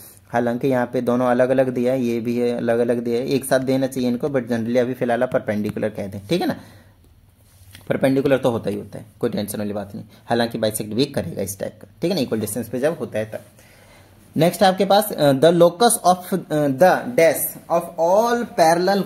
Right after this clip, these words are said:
chords which is the di-, अ, अ, diameter of the circle which is perpendicular to given, अ, parallel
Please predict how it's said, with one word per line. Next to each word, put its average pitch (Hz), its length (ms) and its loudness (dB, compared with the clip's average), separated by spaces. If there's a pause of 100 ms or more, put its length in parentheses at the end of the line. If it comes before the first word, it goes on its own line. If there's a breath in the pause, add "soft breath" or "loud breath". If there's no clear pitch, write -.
(120)
chords 117 360 0 (380)
which 175 400 4
is 143 200 0
the 156 80 2
di-, 147 220 4
अ, 143 240 4 (1800)
अ, 110 440 -6 (180)
diameter 165 300 2
of 185 180 2
the 220 40 4 (100)
circle 156 280 2
which 151 160 -6
is 170 160 -6
perpendicular 165 680 0
to 165 140 0
given, 147 260 0 (300 loud breath)
अ, 123 260 0
parallel 131 360 2